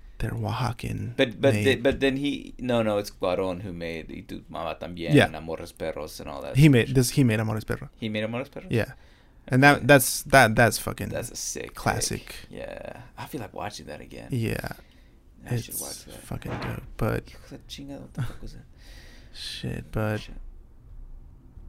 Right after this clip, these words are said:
Speaker 1: any other media that we, that we didn't touch on?
Speaker 2: Um,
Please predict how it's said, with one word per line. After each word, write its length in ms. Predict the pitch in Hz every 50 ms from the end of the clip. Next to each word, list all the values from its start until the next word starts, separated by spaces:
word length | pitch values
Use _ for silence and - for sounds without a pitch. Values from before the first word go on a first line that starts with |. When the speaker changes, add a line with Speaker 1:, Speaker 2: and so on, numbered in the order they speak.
| - - - - - - - - -
Speaker 1:
any 120 | 127 127
other 140 | 123 123 120
media 320 | 117 120 123 123 123 123
that 160 | 123 131 113 113
we, 320 | 120 113 113 110 113 120 123 123 139 143
that 80 | 117 107
we 100 | 107 107
didn't 400 | 110 110 110 107 107 107 - - - - - - - - - - - - - - - - - -
touch 280 | - - 113 - -
on? 460 | 117 117 117 117 120 123 127 127 - - - - - - - - - - - - - - - - - - - - - -
Speaker 2:
Um, 1000 | - 57 52 50 52 55 55 55 55 - - - - - - - - - - -